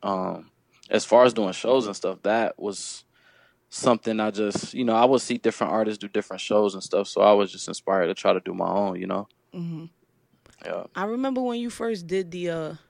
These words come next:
Speaker 2: when you did the Xana Robe, uh, portfolio.
Speaker 1: Mm-hmm.
Speaker 2: I remember
Speaker 1: Yep.
Speaker 2: with, with Nate Robinson.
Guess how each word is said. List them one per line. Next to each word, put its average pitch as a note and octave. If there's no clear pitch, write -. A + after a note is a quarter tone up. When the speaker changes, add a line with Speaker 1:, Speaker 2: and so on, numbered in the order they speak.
Speaker 2:
when F3
you F#3+
did F3+
the E3
Xana F3+
Robe, D3+
uh, C#3+
portfolio. D3
Speaker 1:
Mm-hmm. B2
Speaker 2:
I D#3+
remember F3+
Speaker 1:
Yep. G#2
Speaker 2:
with, A2+
with E3
Nate F3
Robinson. F3+